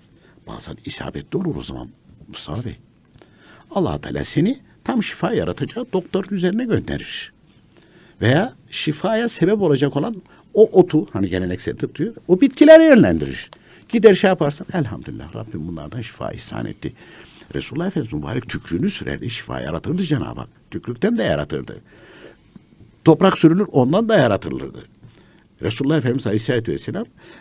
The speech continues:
yani bir harpte gözü çıkanın eliyle, mübarek eliyle gözünü koyuyor, elini sürüyor. Göz pırıl pırıl görmeye başlıyor. Yara be-, yara bere şey de yok, estetik ameliyata bile gerek yok. E, kim yarattı?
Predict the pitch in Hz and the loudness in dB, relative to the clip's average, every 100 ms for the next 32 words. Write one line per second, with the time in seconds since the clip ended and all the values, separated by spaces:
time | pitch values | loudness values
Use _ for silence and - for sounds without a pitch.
0 | _ - - - 135 113 113 - - 185 | _ -10 -8 -4 -4 -2 -6 -6 -6 -6
1 | - - 80 156 - - 82 220 - 151 | -8 -6 -2 -2 -4 -6 -6 -6 2 2
2 | 175 82 76 123 90 101 113 82 71 156 | 4 -2 -4 -4 -4 -4 -2 -4 -2 -4
3 | 175 110 - 73 - - 101 202 233 - | -2 -2 -2 -6 -4 -6 -4 -6 -10 -2
4 | 151 69 101 - 151 131 247 - - - | -2 0 -4 -2 -2 -2 -8 -12 -20 -20
5 | - _ _ _ _ _ _ _ _ _ | -20 _ _ _ _ _ _ _ _ _
6 | _ _ _ _ _ _ _ _ - _ | _ _ _ _ _ _ _ _ -20 _
7 | _ _ 98 82 - 82 - 76 82 - | _ _ -10 -8 -8 -10 -8 -10 -12 -10
8 | 123 151 160 185 90 - - - - _ | -10 -8 -8 -10 -12 -10 -10 -10 -20 _
9 | _ _ _ _ _ _ _ _ _ _ | _ _ _ _ _ _ _ _ _ _
10 | 92 80 64 67 - 80 85 71 76 65 | -8 -8 -8 -10 -10 -8 -8 -8 -8 -10
11 | - - - - 101 82 64 64 - 87 | -14 -18 -20 -8 -6 -4 -8 -10 -12 -12
12 | - 82 - 82 82 80 - - 139 165 | -10 -12 -10 -10 -10 -10 -10 -8 -8 -8
13 | 143 - - - - - - _ _ - | -12 -14 -16 -20 -20 -20 -20 _ _ -20
14 | - _ - 262 233 165 151 - 269 | -20 _ 4 8 10 10 8 4 -8